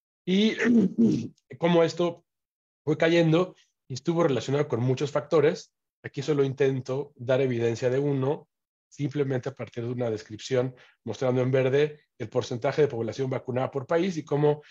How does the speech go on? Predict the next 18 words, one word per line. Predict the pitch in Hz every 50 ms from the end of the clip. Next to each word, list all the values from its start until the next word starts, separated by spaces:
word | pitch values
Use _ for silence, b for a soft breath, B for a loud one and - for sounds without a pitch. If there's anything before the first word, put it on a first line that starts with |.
| B B B B B
el | - 120 107
porcentaje | - 123 - 131 120 - 131 - 160
de | 143
población | - 127 117 117 113 - 139
vacunada | 131 143 - - 151 151 156 151 147 147 147 151
está | 143 - 139 135 135 139 135
asociado | - - 110 101 - 143 143 135 123 120 120 143 - - _ _ _ _ _ _ _ _ -
a | 127 139 143 151 160 143 - - _ _
<clears throat> | - 240 220 180 - 117 - -
una | 160 147 151 147
disminución | 139 120 107 127 120 117 107 - - 135 131 127 131 127 - _ _ _ _ _ _ _ _ _ _ _ _ _ _ _ _
en | - 131 143 147 147 151 151 147 147 139
los | 127 110
valores | 104 113 113 120 123 127 113
del | 117 107
índice | 117 113 120 110 - 117
de | 104
severidad. | - - 90 80 82 87 85 92 85